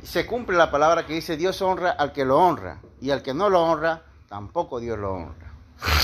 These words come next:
Vamos a ver algunos detalles que Jesús quiere resaltar, porque realmente el hombre rico representa a los que no han querido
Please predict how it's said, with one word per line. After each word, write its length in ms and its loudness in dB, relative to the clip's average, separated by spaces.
Vamos 300 4
a 80 6
ver 300 0
algunos 340 -2
detalles 380 0
que 100 -8
Jesús 240 -4
quiere 160 -2
resaltar, 460 -4
porque 260 -4
realmente 480 -2
el 80 0
hombre 280 2
rico 500 -4
representa 840 0
a 180 2
los 180 2
que 180 -4
no 180 -2
han 160 -4
querido 680 0